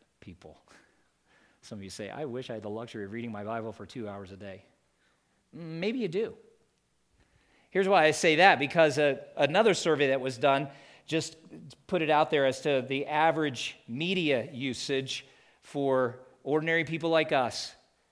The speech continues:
And, and this is outside of work responsibilities or business-related things, but, but the average person gets this, spends three hours, fifteen minutes a day on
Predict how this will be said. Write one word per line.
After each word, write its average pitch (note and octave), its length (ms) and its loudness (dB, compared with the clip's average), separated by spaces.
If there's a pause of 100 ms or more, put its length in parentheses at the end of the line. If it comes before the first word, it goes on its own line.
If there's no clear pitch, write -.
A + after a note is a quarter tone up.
(1120)
And, C3+ 180 -6
and C#3 260 -6
this D3 200 -2
is D3+ 100 -2
outside E3+ 760 2
of B2 220 0
work D3+ 420 -2
responsibilities C#3 1300 -4
or B2+ 80 -2
business-related B2+ 1040 -6 (380)
things, C3 280 -4
but, B2+ 400 -4 (580)
but C3+ 200 -4
the D3+ 220 -6
average D#3 400 -2
person C#3 300 -4
gets B2 200 -6
this, C3 180 -4
spends C3 520 -4
three D#3+ 500 -6
hours, D3 320 -4
fifteen D3 320 -10
minutes C3 240 -10
a C3+ 60 -10
day A#2+ 260 -10
on A#2 340 -10